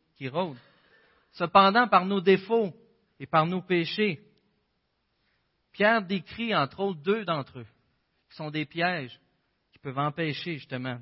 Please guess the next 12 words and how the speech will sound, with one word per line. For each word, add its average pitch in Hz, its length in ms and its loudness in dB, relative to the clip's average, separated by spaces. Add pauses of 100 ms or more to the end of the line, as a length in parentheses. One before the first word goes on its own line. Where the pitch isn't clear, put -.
de 127 80 -12
grandir, 131 560 -6 (500)
et 135 80 -20
qui - 100 -20
peuvent 180 220 -4
ouvrir 185 240 2
les 175 160 4
portes - 500 -2 (240)
à 127 80 -2
l'ennemi, 123 340 -4
qui - 680 -20
peuvent 156 300 -8